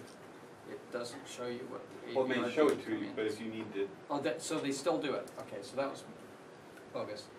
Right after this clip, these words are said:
Speaker 1: So anyway, um, if you take this to, to the limit, you're s-, you, you're sitting there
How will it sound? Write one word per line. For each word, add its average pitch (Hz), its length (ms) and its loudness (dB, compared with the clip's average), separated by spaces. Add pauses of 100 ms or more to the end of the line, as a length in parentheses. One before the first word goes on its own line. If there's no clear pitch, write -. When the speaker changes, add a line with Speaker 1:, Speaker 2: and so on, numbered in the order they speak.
(300)
Speaker 1:
So 190 380 8 (400)
anyway, 151 520 8 (360)
um, 135 340 6 (480)
if - 180 -2
you 196 80 0
take 208 300 2
this 185 220 2
to, - 180 -2
to 143 540 -2
the 127 80 0
limit, 160 440 2 (880)
you're 139 120 -4
s-, - 160 -8 (100)
you, 127 160 -8 (120)
you're 131 120 -6
sitting 170 400 0
there 143 220 2